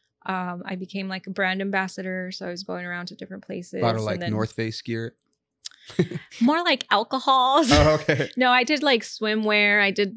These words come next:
Speaker 1: local designers.
Speaker 2: Okay.
Speaker 1: I did fashion shoots.
Speaker 2: I love
Speaker 1: And
Speaker 2: Denver.
Speaker 1: so
Speaker 2: I
Speaker 1: it's
Speaker 2: almost
Speaker 1: so
Speaker 2: moved there.
Speaker 1: beautiful. You
Speaker 2: I was
Speaker 1: did?
Speaker 2: very close. I, I actually considered it.
Speaker 1: Okay.
Speaker 2: Yeah.
Speaker 1: And then?
Speaker 2: Um,
Speaker 1: You gonna take the cold?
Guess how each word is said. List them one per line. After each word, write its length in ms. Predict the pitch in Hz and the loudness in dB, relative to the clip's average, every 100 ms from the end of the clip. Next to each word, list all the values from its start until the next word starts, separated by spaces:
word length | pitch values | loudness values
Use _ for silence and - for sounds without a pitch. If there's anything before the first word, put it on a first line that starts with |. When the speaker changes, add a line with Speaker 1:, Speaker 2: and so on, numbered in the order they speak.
| - | -6
Speaker 1:
local 420 | 208 202 - 208 | 2 2 4 0
designers. 880 | 196 190 190 180 175 175 175 175 175 156 | 0 0 2 2 0 0 0 -2 -2 -2
Speaker 2:
Okay. 80 | 160 | -2
Speaker 1:
I 60 | 196 | -2
did 240 | 190 180 - | -2 -4 -2
fashion 300 | - 170 185 | 0 0 -2
shoots. 380 | 180 175 170 - - | -4 -4 -6 -10 -2
Speaker 2:
I 100 | - | 2
love 140 | 208 143 | 6 6
Speaker 1:
And 80 | 226 | 4
Speaker 2:
Denver. 160 | 123 | 4
Speaker 1:
so 340 | 208 196 190 - - | 4 4 2 -4 0
Speaker 2:
I 60 | |
Speaker 1:
it's 60 | 135 | 2
Speaker 2:
almost 300 | 160 208 - | 6 4 4
Speaker 1:
so 60 | 147 | 2
Speaker 2:
moved 140 | 139 | 4
there. 200 | 110 92 | 2 0
Speaker 1:
beautiful. 440 | - - 185 185 202 | -2 -10 -14 -14 -8
You 140 | 233 277 | -4 4
Speaker 2:
I 60 | |
was 120 | 381 587 | 6 6
Speaker 1:
did? 260 | 605 587 | 4 2
Speaker 2:
very 280 | 151 156 170 | 2 2 2
close. 680 | 156 - 147 143 139 - - | -2 2 4 4 2 -2 -4
I, 120 | 127 131 | 0 2
I 180 | 135 | 2
actually 400 | 131 156 - 170 | 4 2 2 2
considered 540 | 160 156 135 147 113 101 | 2 2 2 0 0 -2
it. 180 | 82 - - | -6 -8 -8
Speaker 1:
Okay. 360 | 226 202 233 _ _ - | -6 -6 -6 _ _ -4
Speaker 2:
Yeah. 140 | 110 | 0
Speaker 1:
And 120 | 208 | 0
then? 140 | 220 349 - _ _ _ - | 0 -4 -8 _ _ _ 0
Speaker 2:
Um, 800 | 127 123 120 120 113 113 110 107 | 2 4 2 2 0 -2 -4 -6
Speaker 1:
You 80 | 98 | -6
gonna 160 | 196 | -6
take 160 | 196 - | -8 -10
the 60 | _ | _
cold? 300 | 208 214 | -6 -6